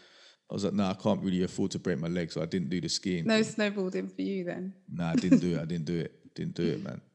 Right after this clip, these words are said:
Speaker 1: So,
Speaker 2: Okay.
Speaker 1: um,
Speaker 2: All
Speaker 1: but I
Speaker 2: right,
Speaker 1: think,
Speaker 2: well
Speaker 1: yeah, for the, for, like,
Speaker 2: Yeah.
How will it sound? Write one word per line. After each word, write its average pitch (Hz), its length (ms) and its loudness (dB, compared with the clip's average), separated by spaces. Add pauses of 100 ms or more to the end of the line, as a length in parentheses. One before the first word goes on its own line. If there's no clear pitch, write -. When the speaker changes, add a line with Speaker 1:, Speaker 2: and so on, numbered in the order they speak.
(280)
Speaker 1:
So, - 260 -6
Speaker 2:
Okay. - 420 -2
Speaker 1:
um, - 100 -10 (1040)
Speaker 2:
All 214 40 -2
Speaker 1:
but 196 60 12
I - 40 6
Speaker 2:
right, 185 80 8
Speaker 1:
think, 214 180 8
Speaker 2:
well 214 80 8
Speaker 1:
yeah, 196 100 12
for 247 160 6
the, 247 240 12 (840)
for, - 180 4
like, 196 240 12
Speaker 2:
Yeah. 190 80 0